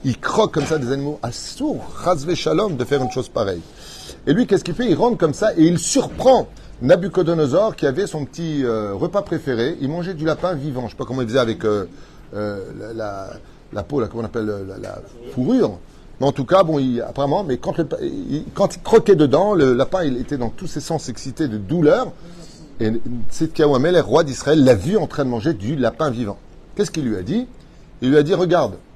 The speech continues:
roi des Juifs, tu es rentré et m'as surpris. Garde ce secret. J'ai pas envie qu'on sache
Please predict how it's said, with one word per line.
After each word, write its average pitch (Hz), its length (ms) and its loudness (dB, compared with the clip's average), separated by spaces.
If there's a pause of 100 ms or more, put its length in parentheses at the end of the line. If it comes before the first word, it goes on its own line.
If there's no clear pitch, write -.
(540)
roi 151 220 4
des 151 160 4
Juifs, 123 400 -8 (1200)
tu 139 160 4
es 147 60 10
rentré 165 520 2 (640)
et 127 80 2
m'as 151 100 2
surpris. 139 480 -4 (800)
Garde 165 300 4
ce 180 80 -2
secret. 117 400 -4 (1500)
J'ai 127 160 4
pas 208 160 4
envie 202 300 2
qu'on 170 160 -6
sache - 360 -2